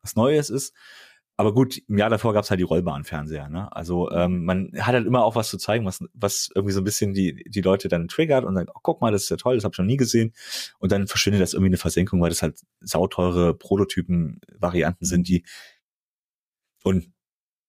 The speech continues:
die große Masse ist dann, Okay, guck mal, wir haben hier noch achtzigtausend Notebooks,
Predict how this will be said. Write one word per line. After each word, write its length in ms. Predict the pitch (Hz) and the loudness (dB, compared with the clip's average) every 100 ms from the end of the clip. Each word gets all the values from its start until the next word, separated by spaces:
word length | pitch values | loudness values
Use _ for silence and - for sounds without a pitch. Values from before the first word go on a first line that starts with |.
| _ _ _ - _ | _ _ _ -20 _
die 60 | 101 | -2
große 260 | - 131 117 | 0 0 0
Masse 260 | 123 143 | 0 0
ist 160 | 131 - | 0 2
dann, 140 | 117 | 0
Okay, 220 | - - 110 | 0 -2 -2
guck 160 | - | 0
mal, 140 | 107 98 | 0 2
wir 80 | |
haben 80 | 107 | 2
hier 100 | 120 | 2
noch 200 | 101 110 _ _ _ _ _ _ - | -2 -6 _ _ _ _ _ _ -6
achtzigtausend 580 | - - 127 117 110 101 | -6 -4 -2 0 2 2
Notebooks, 500 | 131 - 180 185 | 0 0 -2 -2